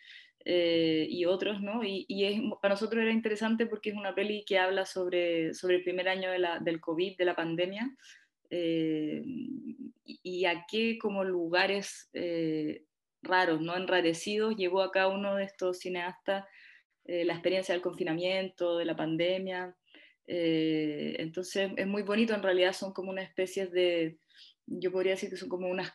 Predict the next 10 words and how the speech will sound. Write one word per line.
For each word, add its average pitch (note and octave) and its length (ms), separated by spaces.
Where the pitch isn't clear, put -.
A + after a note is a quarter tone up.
cartas, F#3 480
¿no? F#3 260
Cada F#3+ 200
cineasta F#3+ 580
pre-, - 200
hace F3+ 260
como E3+ 520
un F#3 220
dispositivo, F#3 960
ah, D#3+ 220